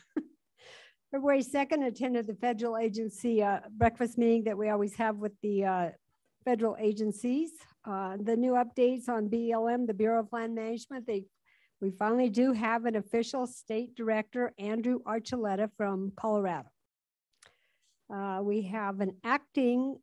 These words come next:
High Desert District Director is Melissa Towers,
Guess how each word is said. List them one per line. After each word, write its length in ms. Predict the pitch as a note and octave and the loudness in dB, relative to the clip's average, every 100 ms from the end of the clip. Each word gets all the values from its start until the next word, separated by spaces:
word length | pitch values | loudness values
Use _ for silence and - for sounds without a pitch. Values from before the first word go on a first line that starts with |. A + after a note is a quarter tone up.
| - _ | -20 _
High 180 | A#3+ A#3 | 0 4
Desert 520 | B3+ B3 C4 G#3 G#3 | 4 4 2 0 2
District 520 | A#3+ A#3 - A#3+ A3+ G#3+ | 2 2 -2 -2 -2 -4
Director 640 | A3 G#3+ G#3+ G#3+ C#4 E4 E4 - | 2 4 2 0 -4 -4 -6 -2
is 280 | G#3 F3+ G3+ | -2 0 -2
Melissa 460 | G3 A3+ B3 C4 | 0 0 0 -2
Towers, 840 | A3 - C4+ E4 A3 F3+ G#3+ A#3 | -4 -6 -2 2 4 4 2 -2